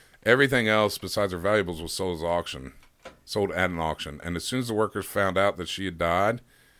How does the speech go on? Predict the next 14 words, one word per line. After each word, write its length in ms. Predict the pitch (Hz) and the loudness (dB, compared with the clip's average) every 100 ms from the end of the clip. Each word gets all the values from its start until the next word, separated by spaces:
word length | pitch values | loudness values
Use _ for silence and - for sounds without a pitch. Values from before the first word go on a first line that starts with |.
| _ - | _ -4
they 120 | 101 | -2
immediately 500 | 95 92 110 110 92 | 0 0 2 2 0
stopped 320 | 90 98 87 80 | -2 0 0 0
working, 540 | 87 82 82 80 78 85 | 0 0 -4 -6 -8 -8
and 180 | 85 | -8
some 300 | - 110 110 | -2 0 0
even, 320 | 98 92 92 85 | -2 -4 -4 -4
like, 160 | 85 76 | -4 -6
left 280 | 87 95 - | -2 -2 -2
the 60 | 85 | -4
nails, 420 | 87 90 92 82 | 2 2 2 0
like, 180 | 80 - | -4 -2
they 80 | 85 | -4
were 200 | 80 | -4